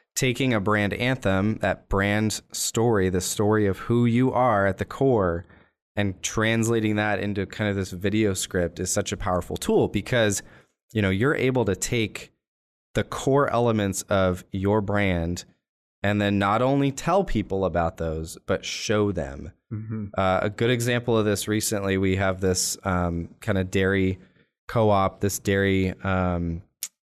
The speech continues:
Speaker 1: oh, I don't even know what you'd call
Speaker 2: They're
Speaker 1: it.
Speaker 2: like
Speaker 1: Like
Speaker 2: a
Speaker 1: a,
Speaker 2: production
Speaker 1: it's like a production, uh,
Speaker 2: processor.
Speaker 1: big production processor. Uh, and they're trying to go global.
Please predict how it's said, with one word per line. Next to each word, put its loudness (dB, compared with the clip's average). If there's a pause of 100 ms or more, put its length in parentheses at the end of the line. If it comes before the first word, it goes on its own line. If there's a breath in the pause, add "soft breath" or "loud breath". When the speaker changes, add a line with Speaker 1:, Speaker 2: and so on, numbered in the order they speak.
Speaker 1:
oh, -4
I 0
don't -2
even -4
know -6
what -12
you'd -12
call -4
Speaker 2:
They're 2
Speaker 1:
it. 2
Speaker 2:
like 2
Speaker 1:
Like -2
Speaker 2:
a -6
Speaker 1:
a, -10
Speaker 2:
production -2
Speaker 1:
it's -2
like -2
a 0
production, 0
uh, 2
Speaker 2:
processor. 0
Speaker 1:
big 0
production 0
processor. 0 (500 soft breath)
Uh, 2
and 2
they're 0
trying -2
to -2
go 0
global. 2